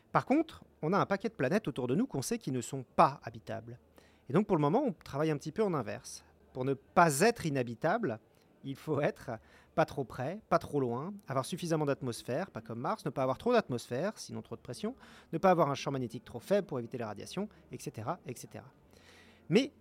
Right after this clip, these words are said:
la vie est tellement omniprésente et résiliente chez nous.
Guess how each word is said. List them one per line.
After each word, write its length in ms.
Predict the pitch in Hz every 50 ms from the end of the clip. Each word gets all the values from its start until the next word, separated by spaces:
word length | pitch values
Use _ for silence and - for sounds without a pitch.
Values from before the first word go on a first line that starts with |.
| - - -
la 160 | 147 139 143
vie 200 | 139 185 214 - -
est 180 | 135 - -
tellement 420 | - 240 247 240 233 233 220 196 - - -
omniprésente 680 | 156 143 147 143 143 - - 143 127 135 143 143 - - -
et 60 | 120
résiliente 440 | 120 131 113 123 123 143 - - -
chez 160 | - - 107
nous. 140 | 104 104